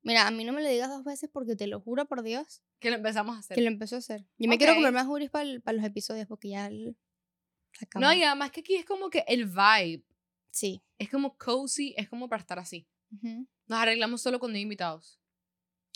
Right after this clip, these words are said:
Speaker 1: Exacto, nos ponemos más. Ay, verdad.
Speaker 2: Bueno.
Speaker 1: Pero bueno, sí.
Speaker 2: Vamos a
Speaker 1: Em,
Speaker 2: empezar con el tema.
Speaker 1: hoy, eh, bueno, tenemos un tema súper cool que nos recomendó un amigo,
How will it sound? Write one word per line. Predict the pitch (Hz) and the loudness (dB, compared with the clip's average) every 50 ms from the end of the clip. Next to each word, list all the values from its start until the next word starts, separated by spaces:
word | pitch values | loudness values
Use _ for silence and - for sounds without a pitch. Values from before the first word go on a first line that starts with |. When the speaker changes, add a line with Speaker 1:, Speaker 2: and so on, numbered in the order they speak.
| - - | -8 -6
Speaker 1:
Exacto, | 233 - - - 165 - - - 220 | -4 -4 -4 -4 -6 -12 -14 -18 -16
nos | 226 214 - | -16 -16 -10
ponemos | - 208 196 190 214 196 | -10 -10 -10 -10 -14 -16
más. | 226 208 208 208 208 _ _ _ - - - - - 110 - - - - - | -16 -16 -16 -18 -20 _ _ _ -6 -4 -4 -4 -8 -14 -18 -18 -18 -12 -10
Ay, | - 233 | -10 -10
verdad. | 220 220 214 202 - _ _ _ _ _ - - - - - | -10 -12 -16 -18 -20 _ _ _ _ _ -20 -20 -20 -12 -2
Speaker 2:
Bueno. | 202 233 233 214 190 170 | 4 4 4 4 4 2
Speaker 1:
Pero | 240 233 233 | -4 -6 -6
bueno, | 220 220 208 202 196 | -6 -8 -10 -8 -10
sí. | - - 202 190 208 _ - | -10 -10 -10 -14 -16 _ -6
Speaker 2:
Vamos | - 240 240 233 240 240 277 | -2 0 2 4 4 4 4
a | 320 | 2
Speaker 1:
Em, | 330 | 0
Speaker 2:
empezar | 330 220 240 233 | 0 -2 -4 -4
con | 254 277 | -4 -4
el | 262 233 | -4 -2
tema. | 220 208 190 170 - _ - _ _ _ _ _ _ - | -2 -4 -4 -4 -10 _ -20 _ _ _ _ _ _ 2
Speaker 1:
hoy, | - 277 285 294 311 330 349 359 381 - 208 _ _ - | 6 8 10 10 10 8 6 4 2 0 -4 _ _ -2
eh, | 262 269 262 262 254 254 247 240 240 240 226 226 | -2 0 0 0 0 -2 -2 -2 -4 -4 -2 0
bueno, | 247 254 247 240 | 0 0 0 0
tenemos | 240 233 240 269 302 | -4 -4 -2 2 2
un | 330 | 2
tema | 302 339 339 339 | 2 2 0 -2
súper | 320 302 277 254 233 226 | -2 0 0 0 0 0
cool | 233 233 233 | -2 -4 -2
que | 277 | -4
nos | 285 302 277 | -6 -6 -6
recomendó | 262 240 - 220 214 208 196 208 | -8 -6 -4 -4 -4 -2 -4 -2
un | 220 | 0
amigo, | 240 285 285 247 220 233 254 | 0 2 2 2 0 -4 -8